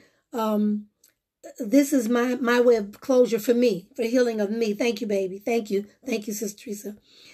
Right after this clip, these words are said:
This is healing for me. This is what I'm doing. I won't be able, he was in Mississippi.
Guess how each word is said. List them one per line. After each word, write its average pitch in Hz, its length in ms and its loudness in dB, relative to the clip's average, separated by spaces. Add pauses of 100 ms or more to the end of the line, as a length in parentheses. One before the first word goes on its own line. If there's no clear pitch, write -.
(140)
This 285 200 4
is 277 140 2
healing 262 300 4
for 214 140 0
me. 233 240 0
This 277 220 2
is 247 100 -2
what 240 260 0
I'm 254 320 0
doing. 190 380 -4 (340)
I 220 80 -2
won't 240 220 4
be 240 140 4
able, 226 160 2
he 247 100 0
was 277 160 4
in 240 140 2
Mississippi. 247 640 -2